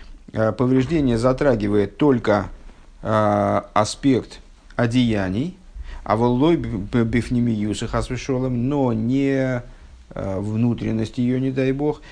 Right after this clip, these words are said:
К мойхана и ника шем шем рему, также и питание от душ. Урак бихицини, бе-, михицини юсам бельвад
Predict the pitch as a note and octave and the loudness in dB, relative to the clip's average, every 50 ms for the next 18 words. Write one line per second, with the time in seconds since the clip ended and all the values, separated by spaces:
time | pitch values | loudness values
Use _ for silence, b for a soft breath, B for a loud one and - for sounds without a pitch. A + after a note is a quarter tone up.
0 | B B - - D#3+ G#3+ C4+ D#4 C4+ - B3 A3 F#3+ E3 D3+ D3 C#3 C#3+ D#3+ F3+ | B B -4 -2 0 2 2 0 0 -2 -2 -2 0 0 2 2 2 0 0 -2
1 | A3 A3 - F3 C#3+ - - C3+ B2 A#2 - - C3 B2+ B2 B2 B2 A#2+ A#2+ D#3 | -2 -2 -2 -2 -2 -2 -2 -2 -4 -2 -2 -2 -2 -2 -2 -2 -2 -2 -2 0
2 | G#3 B3 B3+ A3+ F3+ D#3 D3+ D3+ D3+ C#3+ - E3 F#3 F#3 E3 D3+ D3+ D3+ C#3 C3+ | 0 0 0 2 2 2 2 0 0 0 0 2 2 0 -2 -2 0 0 0 0
3 | B2+ D3 F3 E3+ - C3 G#2+ - C3 D3 D#3+ D#3+ D#3 C#3+ C3 - - C#3+ D3+ - | 0 -2 -2 -2 -2 -2 0 0 0 0 0 0 0 0 -2 0 -2 -2 -2 -4
4 | - - - - B2 A#2+ C3+ B2 A#2 - - - - - - G2+ G2+ G#2 A2 D3 | -6 -10 -6 -4 0 2 2 2 2 -2 -6 -10 -10 -6 -4 0 0 2 2 2
5 | F3 G3 F#3+ D#3+ C#3 C3 - C3+ B2 - - B2+ A#2 A2+ G#2+ G#2 G#2 G#2+ A#2 A2 | 2 2 0 -4 -6 -4 -2 -4 -4 -4 -2 -2 -2 0 -2 -2 -2 -2 -2 -2
6 | G#2+ G#2 A2 B2 C#3 C3 - - A#2 A2+ - - A#2+ A2+ A2+ G#2+ G2+ G2+ A2 A#2+ | 0 0 0 0 0 -2 -2 -4 -8 -8 -6 -4 -2 -2 0 0 0 0 0 -2
7 | A#2 - - D3+ E3 E3+ F#2+ F#2+ G2 G2+ G#2+ A#2 A#2 A#2 C#3+ | -2 -2 -4 -4 -4 -4 -4 -4 -2 -2 0 0 0 -2 -4